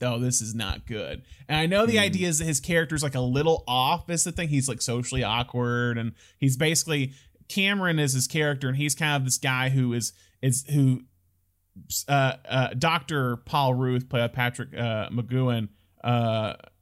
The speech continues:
Speaker 1: or McEwen, finds out that, like, find, finds Paul or finds Cameron and, like, is like, "We're, you're a scanner. Like, I'm gonna bring you in and, like, train you to be, like, a scanner," 'cause he's, like, a home, he's kinda like a down his luck type character.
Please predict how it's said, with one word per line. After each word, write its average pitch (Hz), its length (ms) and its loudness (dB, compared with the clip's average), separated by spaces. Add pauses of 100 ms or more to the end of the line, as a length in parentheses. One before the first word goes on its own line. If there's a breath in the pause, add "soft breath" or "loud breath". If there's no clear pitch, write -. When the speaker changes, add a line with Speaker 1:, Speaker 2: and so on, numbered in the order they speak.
(120)
Speaker 1:
or 120 200 0
McEwen, 123 720 0 (440 soft breath)
finds 160 340 0
out 147 300 0
that, 135 140 -4
like, 127 320 -2
find, 185 420 0
finds 196 300 2
Paul 156 580 4
or 135 100 2
finds 170 300 2
Cameron 143 480 0
and, 131 80 2
like, 117 180 -4
is 123 120 -4
like, 123 80 -4
"We're, 135 160 0
you're 131 260 0
a 143 60 0
scanner. 127 640 0 (320 soft breath)
Like, 127 320 -2
I'm 123 140 -2
gonna 139 140 2
bring 131 240 2
you 127 100 4
in 127 200 0
and, 123 60 0
like, 113 180 -4
train 127 340 -2
you 123 100 0
to 117 60 -2
be, 113 240 -4
like, 107 160 -6
a - 40 -8
scanner," 117 220 -2
'cause 123 100 -6
he's, 127 120 -2
like, 117 80 -4
a 117 40 -6
home, 117 300 -4
he's 120 120 0
kinda 147 100 -2
like 127 140 -2
a 87 140 -4 (280 soft breath)
down 170 260 2
his 131 160 2
luck 135 240 2
type 120 240 -6
character. 135 680 0